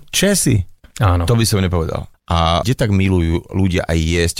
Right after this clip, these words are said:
Speaker 1: alebo že by proste si to nevedeli predstaviť, že by nebol mak? Že je to len taká lokálna záležitosť, alebo je to naozaj po svete?
Speaker 2: Je to viac menej lokálna záležitosť s tým potravinárskym makom. Skôr by som to tak nazval, že bývalej monarchie tie krajiny to sú
Speaker 1: Mhm.
Speaker 2: tak naučené.
Speaker 1: Mhm.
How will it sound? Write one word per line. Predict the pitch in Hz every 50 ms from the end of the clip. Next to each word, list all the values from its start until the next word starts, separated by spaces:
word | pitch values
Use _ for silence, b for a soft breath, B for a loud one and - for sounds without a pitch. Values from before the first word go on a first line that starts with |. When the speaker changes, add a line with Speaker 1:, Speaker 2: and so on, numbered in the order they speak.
| -
Speaker 1:
alebo | - 78 78
že | 80 90
by | 87 85 80
proste | - - 78 - -
si | 82 -
to | - 78 85
nevedeli | 92 92 85 85 82 82
predstaviť, | - 82 80 80 - - 85 80 80
že | - 82
by | 80 85 85 82
nebol | 80 80 78
mak? | 80 82 80 - - -
Že | - 85 87 - B B B B B B B
je | - 92
to | 85 - 117
len | 120 117
taká | 120 135 - - 117
lokálna | 98 92 92 - 120 135 147 151
záležitosť, | 143 160 175 175 165 170 - 170 156
alebo | 143 131 127 120
je | 113
to | - 101
naozaj | 104 98 95 90 87 -
po | - 92 85
svete? | - - 82 82 92 - - - - - - - -
Speaker 2:
Je | - 101 120 139
to | - 117 113 107
viac | 101 101 107 120 127
menej | 131 135 127
lokálna | 101 101 98 - - 101 107 107 107 107
záležitosť | 101 98 87 90 98 92 101 - - 127 117 - - - - -
s | - - -
tým | - 98
potravinárskym | - 92 - - 92 95 98 98 101 - - - 135 127
makom. | 123 127 131 - - 151 156 147 120 -
Skôr | - - - 165 139
by | 123
som | 117 - 120
to | 110 107
tak | - 101 101
nazval, | 104 104 104 107 107 101 101
že | 95 - 104 101 B B B -
bývalej | 98 98 110 110 107 110 104 95 98
monarchie | 95 92 98 101 101 92 87 - - - 90 90 -
tie | - 92 87
krajiny | - - - 95 92 92 90
to | - 95 117
sú | 117 107 101
Speaker 1:
Mhm. |
Speaker 2:
tak | 107 95 98
naučené. | 92 85 82 87 90 - - 123 117 123 135 156 170
Speaker 1:
Mhm. | -